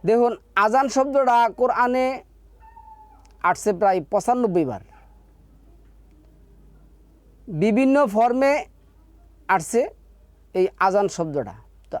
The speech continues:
আমি আপনাদেরকে আজকে এই আজান শব্দ সম্পর্কে কিছু কথা বলবো। আজান শব্দ সম্পর্কে কোরআনে দেখুন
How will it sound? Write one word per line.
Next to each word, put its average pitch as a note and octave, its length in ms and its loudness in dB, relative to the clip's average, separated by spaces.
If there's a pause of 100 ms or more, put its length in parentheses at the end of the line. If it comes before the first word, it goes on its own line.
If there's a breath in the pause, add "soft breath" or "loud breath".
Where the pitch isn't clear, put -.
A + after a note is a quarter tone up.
আমি G#3 220 2
আপনাদেরকে A3+ 720 0 (2500 soft breath)
আজকে A#3 480 0
এই A3+ 240 0
আজান G#3 320 0
শব্দ A3 300 -2
সম্পর্কে G3 520 -2
কিছু E3 240 -6
কথা E3 240 -2
বলবো। E3+ 400 -4 (2500)
আজান G#3 280 2
শব্দ A#3+ 280 0
সম্পর্কে A#3+ 540 0
কোরআনে B3 540 0
দেখুন G3+ 420 0